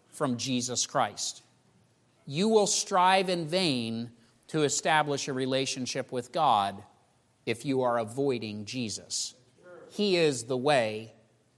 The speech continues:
the truth, and the life. Then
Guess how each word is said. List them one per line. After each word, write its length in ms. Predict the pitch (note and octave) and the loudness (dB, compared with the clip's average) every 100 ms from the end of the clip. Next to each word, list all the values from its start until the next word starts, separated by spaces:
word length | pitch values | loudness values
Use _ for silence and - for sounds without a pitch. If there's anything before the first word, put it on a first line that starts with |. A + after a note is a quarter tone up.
| _ | _
the 140 | A#2+ C3+ | -2 -2
truth, 640 | - E3+ A2+ G#2+ - - _ _ _ _ _ - | 0 2 2 -2 -14 -20 _ _ _ _ _ -6
and 260 | C3 A#2+ A2+ | -2 -2 -2
the 80 | |
life. 520 | A#2 A#2+ G#2 G2 - - _ _ _ _ _ _ - | 2 2 2 -2 -16 -18 _ _ _ _ _ _ 0
Then 480 | C3 F3 B2+ A#2 | 6 6 6 2